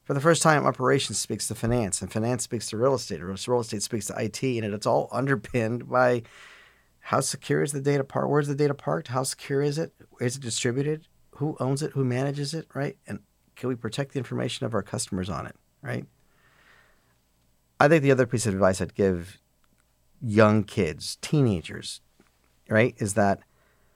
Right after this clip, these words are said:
this industry is limitless, right? And I, someone asked me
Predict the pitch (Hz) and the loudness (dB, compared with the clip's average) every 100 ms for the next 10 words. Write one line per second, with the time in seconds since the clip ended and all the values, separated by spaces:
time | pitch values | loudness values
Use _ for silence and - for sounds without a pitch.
0 | _ _ - - - 123 151 - 127 123 | _ _ -20 -20 -12 2 2 4 2 2
1 | 143 - 156 165 180 185 _ _ _ - | 2 0 0 0 -4 -8 _ _ _ -2
2 | 95 90 82 - - - - - _ _ | -2 -2 -6 -8 -8 -6 -6 -10 _ _
3 | _ _ _ _ 117 98 - _ _ _ | _ _ _ _ -4 -4 -4 _ _ _
4 | - 101 98 - 151 151 113 - 110 101 | -4 -2 -2 0 2 4 2 2 -2 -2